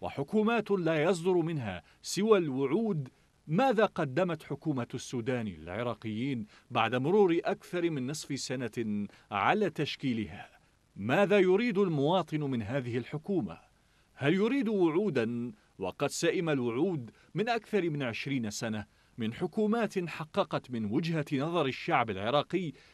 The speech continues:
كأس العالم بالفساد والرشوة وانعدام معايير العدالة؟ هل يريد الشعب من رئيس الحكومة أن يظهر على شاشات التلفزة ليرسل إليهم التهاني بإقرار الموازنة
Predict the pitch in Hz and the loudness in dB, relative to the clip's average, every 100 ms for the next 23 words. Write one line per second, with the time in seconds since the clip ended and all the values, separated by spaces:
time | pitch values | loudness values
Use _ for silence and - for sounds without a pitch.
0 | _ - 254 151 - 208 190 123 104 147 | _ 2 4 2 -2 0 2 2 2 2
1 | 165 143 139 127 123 - 120 - 143 120 | 2 0 0 -2 -4 -6 -6 -2 -2 0
2 | 120 117 104 143 - 135 107 - _ _ | 0 0 -2 -6 -2 -2 -4 -8 _ _
3 | - 127 214 175 151 160 175 151 143 135 | -4 0 0 0 0 0 0 -4 -4 -8
4 | 139 _ - 117 117 120 131 147 139 123 | -10 _ -12 -2 2 2 2 2 0 0
5 | 110 110 120 123 110 110 - _ _ _ | 2 2 2 0 0 -2 -6 _ _ _
6 | _ _ - 160 190 208 262 214 - - | _ _ 0 2 4 2 2 0 -2 0
7 | 196 175 170 165 139 131 165 151 - - | 0 2 0 0 0 0 -2 -4 -6 -8
8 | 131 170 156 101 85 _ _ - 131 131 | -4 2 2 2 -6 _ _ -6 -2 -2
9 | 98 143 180 165 180 156 147 165 156 156 | 0 0 2 2 2 2 2 0 -2 -4
10 | 127 165 156 151 - 120 110 156 120 98 | -2 -4 -2 -4 -4 -6 -2 -4 -2 -6
11 | - _ _ 135 214 262 - 196 165 147 | -10 _ _ 0 2 0 -2 0 2 2
12 | 151 156 127 120 - 123 110 147 127 104 | 0 0 -2 -6 -6 -8 -2 -2 -2 -4
13 | 101 - _ - 123 127 175 208 202 185 | -6 -12 _ 2 4 2 0 2 2 0
14 | 147 151 135 107 160 143 | 0 0 -2 0 -2 -2